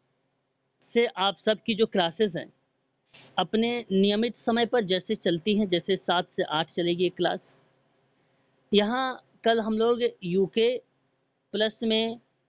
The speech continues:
यूएसए के बारे में और India के बारे में, History को देखेंगे कल की class में seven to eight वाले में। ठीक है, और फिर उसके बाद अगर हम बात करें तो एट थर्टी वाली class में,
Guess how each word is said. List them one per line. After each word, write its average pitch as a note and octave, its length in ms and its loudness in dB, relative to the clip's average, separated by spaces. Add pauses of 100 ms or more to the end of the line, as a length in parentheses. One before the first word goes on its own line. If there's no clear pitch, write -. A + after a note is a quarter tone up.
यूएसए G3 520 0
के A3 140 -2
बारे D#3+ 260 0
में F3 180 -4 (920)
और F3+ 260 2 (100)
India F#3+ 300 2
के D#3+ 120 -8
बारे C3 220 -10
में, B2+ 80 -16 (1080)
History A#3+ 440 2
को G#3 160 0
देखेंगे C#3 500 -4 (120)
कल F#3+ 180 2
की F#3 140 -2
class D#3+ 320 0
में G#3+ 80 0
seven D#3+ 340 2
to G3+ 180 0
eight C#3 200 -4
वाले B2 200 -12
में। - 120 -16 (640)
ठीक E3 140 -2
है, B2+ 100 -2 (880)
और E3+ 340 4 (120)
फिर A#3+ 160 2
उसके B3+ 220 -8
बाद G#3+ 320 0
अगर A3+ 120 -2
हम A3+ 80 -4
बात G#3 220 -2
करें A#3 220 2
तो A#3 100 0 (100)
एट G#3 160 2 (180)
थर्टी G#3 260 0
वाली A#3 180 2
class G#3+ 240 0 (100)
में, A#3+ 180 -4